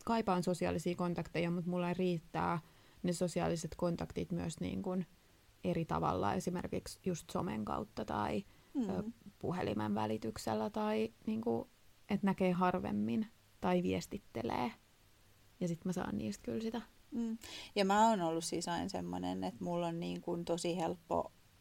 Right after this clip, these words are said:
Speaker 2: esimerkiksi ystävien kaa, ja mun mielestä parhaita ystäviä onkin just sellaiset, että sä voit olla pitkät aikat, ajat puhumatta, ja sit kun alkaa puhua, niin se on ihan niinku jatkettais vaan siitä, mihin
Speaker 1: Mm,
Speaker 2: jäätiin.
Speaker 1: jep.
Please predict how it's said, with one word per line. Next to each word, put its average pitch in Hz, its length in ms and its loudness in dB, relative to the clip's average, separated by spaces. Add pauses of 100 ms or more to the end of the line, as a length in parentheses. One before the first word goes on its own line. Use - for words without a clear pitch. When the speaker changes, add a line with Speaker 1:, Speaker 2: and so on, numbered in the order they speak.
(160)
Speaker 2:
esimerkiksi 170 640 0
ystävien 165 460 0
kaa, 165 380 6 (960)
ja 165 220 4
mun 165 160 2
mielestä 160 280 2
parhaita 170 440 6
ystäviä 170 360 2
onkin 247 260 8
just 170 180 0
sellaiset, 170 520 4
että 175 180 0
sä 165 100 0
voit 160 200 4
olla 160 300 6
pitkät 170 320 -2
aikat, 185 360 4 (160)
ajat 180 280 8
puhumatta, 190 500 0
ja 165 140 6
sit 175 140 0
kun 165 140 6
alkaa 170 220 6
puhua, 175 340 0
niin 160 100 -4
se 170 100 0
on 165 100 0
ihan 170 180 -2
niinku - 160 -4
jatkettais - 600 -6
vaan 170 180 -6
siitä, - 220 -6
mihin 247 160 6
Speaker 1:
Mm, 220 40 4
Speaker 2:
jäätiin. 202 360 2
Speaker 1:
jep. 202 100 2